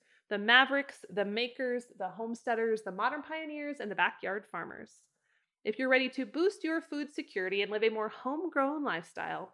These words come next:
well, this is the podcast for you. Are you ready for this? Because we are gonna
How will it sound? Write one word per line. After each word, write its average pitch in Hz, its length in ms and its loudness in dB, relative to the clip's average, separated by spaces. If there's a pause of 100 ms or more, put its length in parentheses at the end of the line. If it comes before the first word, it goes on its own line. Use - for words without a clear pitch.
(120)
well, 226 260 -2
this 214 220 -2
is 269 100 -12
the - 120 -12
podcast 262 640 -4 (120)
for 190 360 -8
you. 170 240 -14 (1700)
Are 202 60 -4
you 196 80 -6
ready 226 160 0
for 240 120 -8
this? 247 180 2 (120)
Because 175 520 -2
we 214 200 -8
are 220 200 0
gonna 190 360 -4